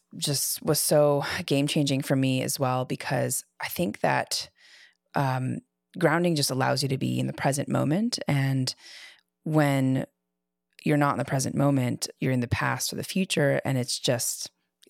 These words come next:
a, a disassociative effect. And it, I think that was also something that immediately started to help me, uh, be in real time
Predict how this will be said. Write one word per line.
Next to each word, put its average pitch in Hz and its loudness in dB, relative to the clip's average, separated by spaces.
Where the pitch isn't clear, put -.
a, 139 -2
a 160 2
disassociative 135 0
effect. 120 -2
And 135 2
it, - -2
I 139 6
think 175 4
that 180 4
was 147 2
also 127 2
something 131 0
that 120 0
immediately 131 2
started 135 2
to 127 -6
help - 0
me, 123 0
uh, 123 0
be 160 2
in 143 2
real 135 4
time 131 0